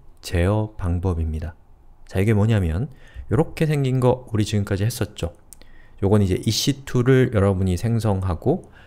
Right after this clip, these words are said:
삭제하고 그리고 이씨투의 목록을 열람하고 바로 이러한 기능을 제공하는 것인데요. 자, 이러한 방식을 우리가 뭐라고 하냐면 지유아이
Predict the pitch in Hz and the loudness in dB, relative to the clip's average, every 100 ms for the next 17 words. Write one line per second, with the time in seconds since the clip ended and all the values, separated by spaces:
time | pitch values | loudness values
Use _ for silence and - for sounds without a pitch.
0 | - - 107 - - - 107 92 87 85 | -20 -8 -8 -8 -8 2 2 2 0 -2
1 | 110 170 - - - - 82 87 - 104 | 0 -2 -4 -20 -12 -6 -2 -2 -4 -10
2 | - 107 82 90 107 113 110 95 95 85 | -2 -2 0 2 2 0 0 0 -2 -4
3 | - - - - - 90 95 101 92 87 | -12 -20 -20 -16 -2 2 4 4 2 0
4 | - 98 175 - - - - 107 113 113 | -2 -6 -6 -10 -20 -16 -2 2 4 4
5 | 143 147 - 135 131 123 - 107 107 98 | 4 2 0 -2 0 -2 0 2 2 0
6 | 98 90 92 90 110 160 - - - 90 | 0 -2 -2 0 -2 -4 -10 -20 -6 -4
7 | 85 95 85 87 127 131 - - - - | -2 -2 0 0 -2 -6 -18 -20 -20 -2
8 | 95 120 143 135 127 123 113 107 107 92 | 2 4 4 2 0 0 0 2 2 2
9 | 92 110 104 101 90 90 101 101 - - | 2 2 2 0 0 -2 -2 -4 -8 -6
10 | 113 117 110 - - 104 95 117 123 - | -2 -2 -4 -10 -14 -6 -2 0 0 -2
11 | - - - 95 92 101 110 107 | -10 -20 -10 -2 2 2 2 -2